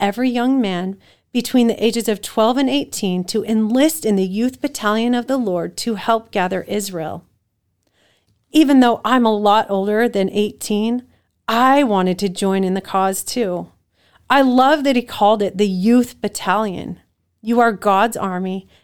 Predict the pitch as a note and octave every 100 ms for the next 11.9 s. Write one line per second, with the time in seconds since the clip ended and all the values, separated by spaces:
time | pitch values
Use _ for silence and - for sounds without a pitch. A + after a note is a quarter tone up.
0 | _ G#3+ G#3 F#3+ G#3+ A#3 G3 - G#3 A#3
1 | A#3 F3+ - F#3+ F#3+ - G#3 G#3+ F#3 E3
2 | E3+ _ _ _ _ _ _ - _ A3+
3 | G3+ F#3 G#3+ A3+ D4 E4+ _ _ _ _
4 | _ _ _ _ A#3 - A#3 A3 - -
5 | - - A#3+ A#3 C#4+ G3 F3+ - _ A#3
6 | A#3+ A#3 B3 D4+ - F3+ - G3 G3+ F#3+
7 | F#3+ - - C4 E3+ F#3+ G3 - G#3+ -
8 | G3 G#3 G#3 F3 - F3+ _ _ _ _
9 | _ D4 C#4 C#4+ F#4+ - - G3+ - G#3
10 | G3 G3+ G#3 G#3 - - A#3+ C4+ B3+ A3
11 | A3+ A3+ A#3 G#3+ A3 A#3 G3+ E3+ F3